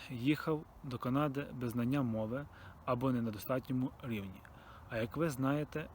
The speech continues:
що мова — це одна з ключових позицій, щоб іммігрувати. У Альберті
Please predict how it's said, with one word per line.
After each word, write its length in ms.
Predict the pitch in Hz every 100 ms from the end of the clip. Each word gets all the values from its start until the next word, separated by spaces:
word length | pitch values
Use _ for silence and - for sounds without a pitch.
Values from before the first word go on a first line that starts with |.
| -
що 400 | - - 135 120 - 120
мова — 340 | 143 160 160 -
це 140 | - 123
одна 500 | 113 117 131 143 156 -
з 60 |
ключових 440 | - 113 127 135 143
позицій, 560 | 131 107 120 131 151 -
щоб 240 | - 131 123
іммігрувати. 640 | 147 135 131 113 95 - - - - - - - - - - - - -
У 100 | 156
Альберті 600 | 131 120 160 190 - 143